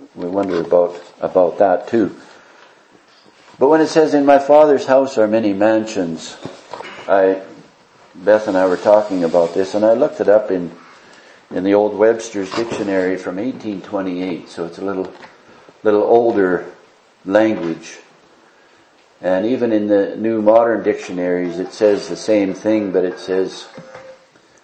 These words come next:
more like a fancy place, and I, and I think of this, this American president and all the wealth he, he has, and, and, and you see pictures of him and his family and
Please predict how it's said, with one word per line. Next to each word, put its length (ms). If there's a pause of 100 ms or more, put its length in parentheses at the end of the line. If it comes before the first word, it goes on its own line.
(140)
more 180
like 160
a 80
fancy 460
place, 500
and 120
I, 100
and 240
I 100
think 260
of 100
this, 320 (1160)
this 180
American 460
president 580
and 100
all 200
the 80
wealth 500
he, 140
he 260
has, 360
and, 220 (760)
and, 380
and 260
you 80
see 180
pictures 480
of 100
him 240
and 100
his 240
family 640
and 100